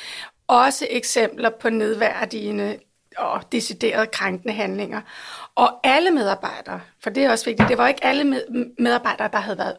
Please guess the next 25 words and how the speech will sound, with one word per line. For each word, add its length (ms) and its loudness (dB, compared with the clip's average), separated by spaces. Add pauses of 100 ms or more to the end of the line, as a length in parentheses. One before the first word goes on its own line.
selv 320 2
været 240 2 (120)
udsat 380 4
for 80 0
noget, 300 -2 (440)
men 160 2 (240)
alle 260 4
medarbejdere 640 0
havde 220 -4
faktisk 760 -6
i 60 -2
større 320 2
eller 140 2
mindre 340 -2
omfang 440 -6 (100)
været 220 -2 (140)
vidner 360 6 (580)
til, 320 2 (380)
at, 380 0
øh, 300 0
en 120 0
ledelsesstil, 640 -4
der 100 -2
var 300 0 (300)
problematisk. 720 -10